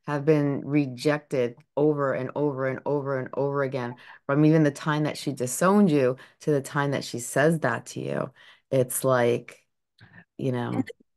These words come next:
Speaker 2: yeah, and, you know, when she said that to me, she was saying it from a place of,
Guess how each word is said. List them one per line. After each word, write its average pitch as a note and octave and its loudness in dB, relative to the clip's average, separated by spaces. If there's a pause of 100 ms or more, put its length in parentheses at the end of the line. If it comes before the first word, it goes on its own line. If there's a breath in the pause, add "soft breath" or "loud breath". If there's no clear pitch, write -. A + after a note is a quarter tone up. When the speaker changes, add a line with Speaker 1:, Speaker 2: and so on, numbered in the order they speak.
Speaker 2:
yeah, C4+ 2
and, B3+ 6
you C#4 6
know, D4 2
when B3+ 0
she - -8
said A3 -6
that C4 -4
to C#4 -4
me, C#4+ -4
she B3+ -6
was A#3+ -8
saying C4+ 0
it D#4 -6
from A#3+ -6
a A3+ -2
place G#3 -8 (140)
of, F#3+ -4